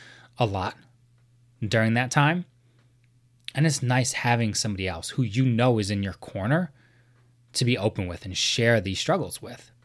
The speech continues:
because that is part of having a coach. Like, we are not therapists, strength and nutrition coaches, or personal trainers. We're not. And I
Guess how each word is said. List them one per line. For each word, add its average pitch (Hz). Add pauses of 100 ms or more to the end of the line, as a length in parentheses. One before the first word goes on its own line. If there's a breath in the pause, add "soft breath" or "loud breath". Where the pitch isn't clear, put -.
(500)
because 175
that 190
is 143
part 123 (800)
of 131
having 107
a 113
coach. - (1120 soft breath)
Like, 117 (1160 soft breath)
we 143
are 175
not 139
therapists, - (180)
strength -
and 92
nutrition -
coaches, -
or 143
personal -
trainers. -
We're 151
not. 143 (1200)
And 117 (320)
I 107